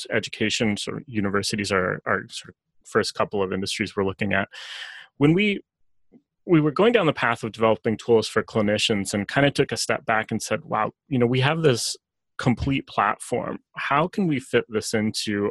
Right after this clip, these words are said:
other models of delivery where it maybe makes a little bit more sense?" And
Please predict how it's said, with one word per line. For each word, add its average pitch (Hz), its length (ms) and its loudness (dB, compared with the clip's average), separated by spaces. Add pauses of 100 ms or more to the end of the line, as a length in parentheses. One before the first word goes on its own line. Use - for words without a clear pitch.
other 113 220 2
models 104 560 0
of 101 180 -6
delivery 127 500 2
where 104 300 2
it 123 320 0
maybe 170 320 6
makes 131 260 4
a 117 40 -2
little 113 160 4
bit - 160 -2
more 104 140 -2
sense?" 95 420 -6
And 92 100 -10